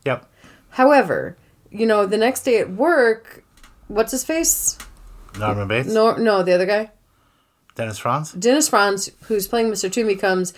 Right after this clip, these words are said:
Speaker 2: and is, like, harassing Norman at work. He keeps calling him psycho, psycho, which is fantastic.
Speaker 1: Yeah.
Speaker 2: 'Cause it's so on the nose, but he does it so many times that it's kind of amazing. Um, and so he's like, "Psycho, psycho."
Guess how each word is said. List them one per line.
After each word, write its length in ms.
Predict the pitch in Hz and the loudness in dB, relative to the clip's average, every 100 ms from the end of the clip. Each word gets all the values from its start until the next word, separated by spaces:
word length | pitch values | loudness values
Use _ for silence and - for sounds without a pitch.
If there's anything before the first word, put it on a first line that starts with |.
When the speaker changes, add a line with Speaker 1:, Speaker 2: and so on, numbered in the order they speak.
| - - | -20 -8
Speaker 2:
and 80 | 202 | -2
is, 80 | 214 | 0
like, 160 | 214 185 | 0 0
harassing 920 | 226 214 214 233 - 214 208 190 - | 2 4 4 4 2 0 0 0 -2
Norman 380 | 208 208 214 185 | 0 0 2 2
at 100 | 165 | 4
work. 180 | 202 180 | 2 0
He 80 | 190 | -2
keeps 220 | 262 - | -2 0
calling 280 | 269 240 214 | 0 2 2
him 120 | 175 | 0
psycho, 500 | - 226 220 214 147 | 2 2 2 2 -2
psycho, 520 | - 202 185 170 156 151 - - | 2 2 2 2 0 -4 -14 -4
which 180 | 220 214 | -2 0
is 160 | 196 - | 0 0
fantastic. 800 | 180 - 226 214 208 160 131 - | -2 0 2 2 2 -2 -2 -4
Speaker 1:
Yeah. 260 | 104 87 80 | -4 -6 -4
Speaker 2:
'Cause 220 | - 214 | 0 0
it's 160 | 208 - | 0 0
so 240 | 277 302 | 2 4
on 100 | 320 | 2
the 80 | 262 | 2
nose, 320 | 190 190 240 | 4 4 4
but 100 | 254 | 4
he 60 | 190 | 2
does 160 | 220 214 | 2 0
it 100 | 196 | -4
so 300 | - 214 208 | 0 2 2
many 240 | 220 208 | 2 0
times 460 | 190 190 185 220 240 | 0 2 2 2 2
that 120 | 208 | 0
it's 140 | 165 - | 0 -4
kind 260 | 202 185 | -2 0
of 100 | 180 | 0
amazing. 580 | 175 160 170 220 254 302 - - - - | 0 0 0 0 0 -4 -10 -20 -8 0
Um, 320 | 214 214 220 | 2 2 0
and 320 | - 226 233 226 | 0 0 0 0
so 160 | 262 | 0
he's 140 | 262 214 | 0 -2
like, 120 | 214 | -2
"Psycho, 400 | - 311 294 285 | 0 0 0 -2
psycho." 440 | 277 285 269 240 | 0 0 2 0